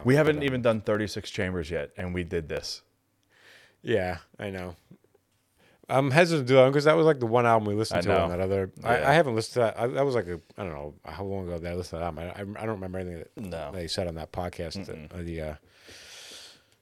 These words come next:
Speaker 2: that they talked about it. But, uh, yeah, we'll pick something good for next week that can be. Um, I don't know.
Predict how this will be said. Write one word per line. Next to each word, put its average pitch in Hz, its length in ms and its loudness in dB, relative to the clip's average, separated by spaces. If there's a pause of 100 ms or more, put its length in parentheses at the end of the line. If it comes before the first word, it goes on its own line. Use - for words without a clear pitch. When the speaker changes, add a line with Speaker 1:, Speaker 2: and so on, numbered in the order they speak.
(280)
Speaker 2:
that 143 240 -8 (440)
they 139 140 -4
talked 131 260 0
about 104 200 -4
it. - 140 -8
But, 104 160 -6 (1400)
uh, 117 400 4 (220)
yeah, 107 320 4 (240)
we'll 127 120 -4
pick 120 240 0
something 92 440 -4
good 87 340 -4
for 82 220 -12 (180)
next 87 380 -14
week 76 380 -14
that - 260 -10
can 82 180 -12
be. 76 260 -12 (1900)
Um, 78 560 -8 (680)
I 90 80 -12
don't 76 140 -12
know. 76 120 -12